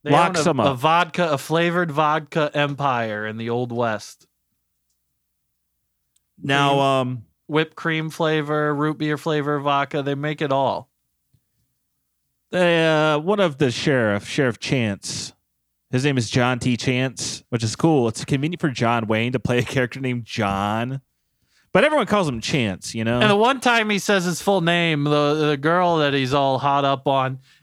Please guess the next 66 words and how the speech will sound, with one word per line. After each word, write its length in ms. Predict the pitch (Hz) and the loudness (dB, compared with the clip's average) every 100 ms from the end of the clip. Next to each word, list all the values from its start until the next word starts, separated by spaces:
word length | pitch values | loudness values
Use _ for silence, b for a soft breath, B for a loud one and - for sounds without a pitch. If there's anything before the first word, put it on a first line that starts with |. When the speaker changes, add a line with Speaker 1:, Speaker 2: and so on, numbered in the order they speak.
| - | 0
Speaker 1:
"Oh, 240 | 180 160 139 | 2 2 0
T 300 | 185 202 202 | 0 2 2
must 240 | 165 147 | 0 0
stand 260 | 185 165 135 | -4 -4 -4
for 140 | 139 | -6
trouble." 560 | 127 175 180 147 110 B B - | -4 0 0 2 -2 B B 0
I 120 | 160 | 2
thought 260 | 170 180 175 | 2 2 2
that 200 | 175 175 | 0 2
was, 240 | 160 139 | -2 0
uh, 140 | 151 147 | 0 0
I 80 | 160 | 0
thought 220 | 180 160 | 0 0
Charles 480 | 165 165 160 151 139 | 0 0 2 0 0
would 120 | 147 | 0
have 60 | 131 | 2
liked 300 | 123 131 131 | 0 0 -2
that. 320 | 117 104 - _ - | -2 -2 -6 _ -4
I 120 | 131 | -2
really 360 | 139 151 147 139 | 0 0 0 0
thought 280 | 139 131 - | 0 -2 -2
Charles 400 | 139 120 120 127 | -2 0 -2 -2
would 100 | 113 | -2
have 60 | 117 | -2
liked 260 | 113 110 | -2 -4
her 180 | 117 110 | -6 -4
adding 360 | 110 110 113 110 | -2 -2 -4 -6
that. 280 | 104 101 - | -6 -6 0
Speaker 2:
Yeah, 360 | 214 110 95 - - | 0 2 -2 -8 -8
I 140 | 117 | -4
mean, 380 | 131 123 123 120 _ _ _ _ - | -2 -2 -4 -10 _ _ _ _ -8
Speaker 1:
That's 220 | 160 - | -8 -4
the 80 | 180 | -4
kind 280 | 175 165 147 | 0 0 0
of 100 | 143 | -2
stuff 300 | - 135 - | -2 -2 -2
he 140 | 135 | -4
likes, 420 | 123 127 123 117 123 | 0 0 -2 -4 -8
when 160 | 117 | -6
somebody 280 | 135 123 127 | -6 -4 -2
has 140 | 120 | -2
a 60 | 113 | -4
middle 320 | 117 120 120 | -4 0 0
initial 480 | 110 117 120 131 120 | -2 -4 -4 -2 -2
and 140 | 117 117 | -2 -2
then 140 | 117 | -4
they 100 | 113 | -2
go 180 | 117 117 | 0 0
out 140 | 113 | 0
of 100 | 117 110 | -2 -2
their 120 | 110 | -2
way 200 | 110 113 | -2 -4
to 120 | 113 | -4
say 360 | - 110 113 113 | -4 -4 -4 -4
Speaker 2:
to 100 | 135 | 0
make 220 | 135 127 | 0 0
a 60 | 123 | 0
Speaker 1:
what 60 | |
it 60 | 120 | 2
Speaker 2:
little 120 | 117 | 2
Speaker 1:
might 200 | 110 127 | 0 0
Speaker 2:
quip 120 | 123 | 0
Speaker 1:
be. 100 | 131 | 0
Speaker 2:
like 240 | 131 117 - | 0 0 0
that, 280 | 117 117 110 | 0 0 -2
yeah. 220 | 104 | -4